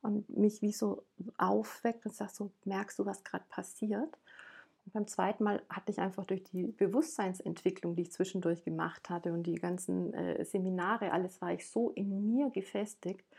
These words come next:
dass ich genau wusste, was will ich und was brauche ich, was braucht mein Körper, was braucht meine Seele, um jetzt dieses Kind gehen lassen zu können.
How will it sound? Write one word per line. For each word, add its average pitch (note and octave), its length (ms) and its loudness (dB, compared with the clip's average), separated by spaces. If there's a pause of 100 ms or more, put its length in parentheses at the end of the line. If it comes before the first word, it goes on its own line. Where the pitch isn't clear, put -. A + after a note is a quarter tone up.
(340)
dass - 160 -6
ich F#3+ 140 0
genau F3+ 360 0
wusste, F#3+ 380 -2 (120)
was F#3 440 -2
will F#3 180 0
ich - 180 0
und G3 120 -4
was G3 160 -6
brauche F#3 380 -2 (180)
ich, G#3 280 -4
was A#3 120 -4
braucht G#3 300 -2
mein F#3 220 -6
Körper, F3+ 460 -4
was G#3+ 140 -6
braucht F#3+ 280 -2
meine F#3 220 -2
Seele, F#3+ 600 0 (640)
um A3+ 180 0
jetzt A#3+ 200 -4
dieses G#3+ 300 -2
Kind A#3 340 -2
gehen C4 280 2
lassen D#3+ 380 -10
zu - 140 -12
können. E3+ 460 -10